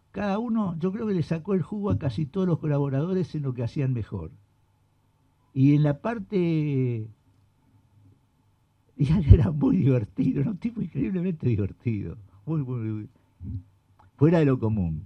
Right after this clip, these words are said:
O sea, yo ahí conté una anécdota en la nota que es, con mi hermano fuimos a ver una película de Iván Sabó, que hace tomas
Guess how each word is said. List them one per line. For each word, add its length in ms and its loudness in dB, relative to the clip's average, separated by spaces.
O 120 -8
sea, 560 -6
yo 120 -2
ahí 180 4
conté 340 -2
una 120 2
anécdota 440 2
en 80 -2
la 80 0
nota 360 0
que 200 -2
es, 220 -14
con 160 -4
mi 60 0
hermano 300 0
fuimos 200 -2
a 40 0
ver 100 0
una 140 -2
película 400 -2
de 80 2
Iván 220 2
Sabó, 460 -2
que 80 -4
hace 220 0
tomas 400 -2